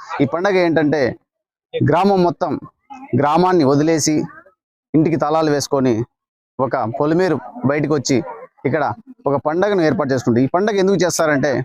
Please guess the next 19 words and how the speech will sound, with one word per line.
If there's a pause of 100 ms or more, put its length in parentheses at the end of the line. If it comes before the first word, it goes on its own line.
(240)
వర్షం (760)
పడనప్పుడు (420)
ఇక్కడ (100)
పంటలు
ఎండిపోతూ (480)
చ-,
రైతన్నలు
చాలా
మంది
ఇబ్బందులు
పడుతూ
ఉంటారు. (460)
ఇబ్బంది
పడుతున్న
సమయంలో (760)
ఈ,
వీళ్ళు
ఏం
చేస్తారంటే,